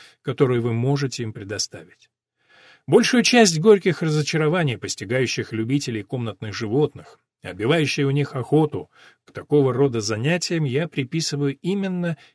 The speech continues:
неверному выбору первого питомца. Мёртвый щегол, лежащий на полу своей клетки —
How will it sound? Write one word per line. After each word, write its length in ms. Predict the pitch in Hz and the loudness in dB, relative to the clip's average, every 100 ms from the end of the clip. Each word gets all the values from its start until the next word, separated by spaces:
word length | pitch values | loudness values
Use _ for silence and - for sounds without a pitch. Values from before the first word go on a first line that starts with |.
| - | -4
неверному 960 | 131 135 120 104 131 151 151 156 160 156 _ | 0 2 0 0 0 2 0 0 -2 -6 _
выбору 480 | 104 95 110 123 123 | -10 -6 -4 -4 -8
первого 420 | 117 113 107 104 | -8 -6 -6 -6
питомца. 600 | 98 110 92 80 - - _ _ _ _ _ _ _ - | -10 -14 -16 -14 -14 -14 _ _ _ _ _ _ _ -2
Мёртвый 460 | 117 165 147 151 | 2 2 2 0
щегол, 520 | 139 - 123 156 165 113 | 0 -2 -2 0 2 0
лежащий 540 | 101 98 120 - 113 | -2 -2 -4 -4 -8
на 160 | 104 95 | -8 -8
полу 240 | 104 117 | -6 -4
своей 320 | - 104 101 | -4 -6 -6
клетки — 580 | 92 120 170 - - | -4 -6 -6 -8 -16